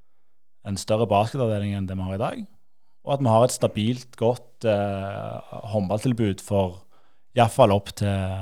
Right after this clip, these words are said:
eh, opp til femten, seksten år. Eh, det er min ambisjon. Så får vi se <laughs> om jeg er der om fem år. Eh, håper jeg, eh,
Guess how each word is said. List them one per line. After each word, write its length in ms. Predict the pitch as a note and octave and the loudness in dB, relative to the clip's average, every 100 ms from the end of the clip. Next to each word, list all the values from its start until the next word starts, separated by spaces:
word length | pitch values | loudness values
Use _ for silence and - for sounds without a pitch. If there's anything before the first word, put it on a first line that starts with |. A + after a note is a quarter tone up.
| G2 A2 - - - - - - - - - - - | -8 -10 -14 -20 -20 -20 -20 -20 -20 -20 -20 -20 -12
eh, 200 | A2 G#2 - | -6 -4 -2
opp 240 | G#2 - | -4 -2
til 200 | A#2 G2+ | 0 0
femten, 400 | - F#2 - G2+ | 0 -6 -6 -8
seksten 380 | F#2+ F#2 - G#2 | -8 -8 -6 -6
år. 140 | G#2 - - - - - - - - | -6 -10 -20 -20 -20 -20 -20 -20 -10
Eh, 760 | A2+ A2+ A2 G#2+ G#2+ A2 A2 A2+ A2 - - - - | -2 0 2 0 -2 -4 -6 -8 -12 -16 -20 -20 2
det 80 | C#3 | 4
er 40 | |
min 160 | B2+ A#2 | 6 6
ambisjon. 340 | C3 A2 G#2 | 4 2 -2
Så 80 | F2+ | -4
får 120 | - | -2
vi 60 | B2 | 0
se 200 | - B2 F#2+ | 4 4 4
<laughs> 60 | B2+ | 0
om 200 | B2 G#2+ | 0 0
jeg 180 | G#2+ B2+ | 0 4
er 140 | D#3 | 6
der 80 | C3+ | 6
om 140 | B2+ | 6
fem 180 | C3 D3 | 4 2
år. 200 | E3+ G#3+ - - | 2 -2 -6 -2
Eh, 300 | B2 B2 A#2 | 0 2 4
håper 280 | G#2+ F#2+ A#2 | 2 2 0
jeg, 180 | A2 | 0
eh, 340 | A#2 G#2+ G#2 | -2 0 -2